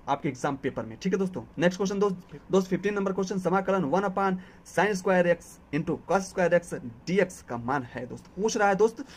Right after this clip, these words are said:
इसका मान बताइए। दोस्त यहाँ पे चार option available है, जैसा कि आप लोग देख पा रहे हैं, tan x plus cot x plus c, और दोस्त B number है tan x minus cot x plus c। Next सी number दोस्त दिया गया है sec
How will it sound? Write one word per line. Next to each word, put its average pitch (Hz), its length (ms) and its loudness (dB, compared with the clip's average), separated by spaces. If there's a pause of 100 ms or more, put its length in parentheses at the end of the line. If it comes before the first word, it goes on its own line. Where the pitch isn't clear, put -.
(120)
इसका 185 240 0
मान 160 240 2
बताइए। 117 300 -8
दोस्त 185 200 0
यहाँ 202 120 0
पे 202 100 -4
चार 180 220 0
option 185 320 -2
available 160 320 0
है, 190 60 2
जैसा 160 200 -4
कि 180 100 -2
आप 160 80 -2
लोग 131 140 -4
देख 147 120 -8
पा 175 120 -2
रहे 180 80 2
हैं, 180 120 -4
tan 175 280 -2
x 185 140 -8
plus - 220 -10 (600)
cot 175 300 2
x 190 200 -4 (120)
plus 143 220 -6
c, 143 140 0 (300)
और - 140 -14
दोस्त 180 180 2
B 180 220 2
number 190 240 4
है 190 220 2
tan 151 240 -2
x 185 200 -4 (100)
minus 175 340 -2 (160)
cot 139 220 -2
x 190 200 -2
plus 170 200 -2
c। 123 120 -10 (280)
Next 180 240 2
सी 185 80 2
number 190 200 4
दोस्त 185 200 4
दिया 190 160 2
गया 190 180 2
है 196 100 2
sec 190 320 -2